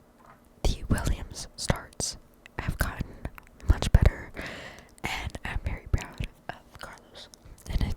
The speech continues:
think maybe in, like, three, four, maybe even two races, we'll see them maybe, like, improving more.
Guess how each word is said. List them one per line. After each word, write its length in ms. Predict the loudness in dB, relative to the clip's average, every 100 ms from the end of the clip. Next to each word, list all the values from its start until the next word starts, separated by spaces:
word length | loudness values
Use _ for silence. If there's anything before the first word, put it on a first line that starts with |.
| 2
think 320 | 2 -4 -14 -6
maybe 460 | -4 -2 -4 -8 -10
in, 100 | -6 -2
like, 600 | -2 -4 -18 -12 -10 -8 -12 -18 _ _ _ _ _ _ _ -10 -8
three, 300 | -8 -10 -10 -8
four, 220 | -8 -10 -18 -20 -20 -20 -20 _ _ _ -6
maybe 220 | -6 -4
even 200 | -6 -4 -2
two 80 | -2 -4
races, 420 | -18 -18 -16 -16 -14 -8
we'll 180 | -6 -2
see 220 | -4 -2 -2
them 140 | -2 -2
maybe, 260 | -4 -4 -8
like, 160 | -12 -6
improving 340 | -4 -4 -6 -10
more. 140 | -14